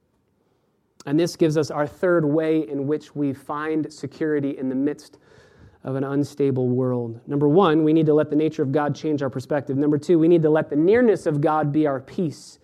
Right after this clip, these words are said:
Not the circumstances around us, not the trials, not what's going on, just God being near and us being his. That is our peace.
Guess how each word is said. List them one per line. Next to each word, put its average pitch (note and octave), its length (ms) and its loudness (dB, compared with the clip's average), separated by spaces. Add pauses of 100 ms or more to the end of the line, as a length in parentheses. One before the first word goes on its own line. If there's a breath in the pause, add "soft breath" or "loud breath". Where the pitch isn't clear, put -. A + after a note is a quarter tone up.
(680 soft breath)
Not G3+ 240 -2
the D#3+ 320 0
circumstances G3 640 -2
around E3+ 220 -2
us, E3 140 -4
not G3 140 -4
the F#3 60 -10
trials, E3 580 -4
not F#3 240 -6
what's F3+ 180 -4
going E3 240 -2
on, D3 380 -6
just G3 260 -10
God E3 360 -4
being D#3 280 2
near D3+ 280 -2
and B2+ 200 -12
us D3 160 -8
being D#3 240 -2
his. B2 300 -6
That D3+ 260 -2
is C#3 140 -4
our B2+ 100 -6
peace. A#2+ 400 -10